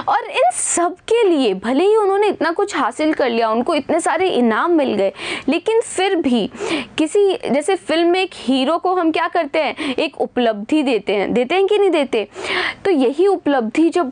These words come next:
बहुत महान उपलब्धि हम इनको देने की कोशिश की गई, तो उन्होंने क्या किया? उसको लेने से मना कर दिया।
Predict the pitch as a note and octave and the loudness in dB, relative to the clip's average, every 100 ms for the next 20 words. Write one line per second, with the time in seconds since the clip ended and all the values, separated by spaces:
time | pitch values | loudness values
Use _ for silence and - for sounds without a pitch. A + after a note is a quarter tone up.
0 | - G#3+ C#4+ D#4 A#3+ A#3+ B3 C#4 B3+ B3 | -4 -4 -2 -2 -4 -2 -2 -2 0 -2
1 | G#3 A#3+ D4+ C#4+ - B3 A#3 D#4+ C4 B3+ | 0 0 0 0 -2 -2 0 0 0 0
2 | C4 C#4+ C#4 A#3+ - B3+ - - D4+ D4 | -2 -2 0 -2 -2 -4 -8 -4 -2 0
3 | A3 G#3+ D#4+ G#4 - F4+ - C#4 D4+ D4+ | 0 2 0 0 -4 -10 -2 0 2 0
4 | D#4+ D4 D4 - D#4 C#4+ - - - - | 0 -2 -2 -2 0 0 -4 -12 -8 -6
5 | A#3 - C4 A#3 G3 G3 G3+ F4+ G4+ D#4+ | -6 0 0 2 2 0 0 0 0 2
6 | G3+ G3 G#3 B3+ B3 B3 G#3 F#3 G3+ G3+ | 0 2 0 -2 -2 0 0 0 2 2
7 | G#3 F3 | 2 -2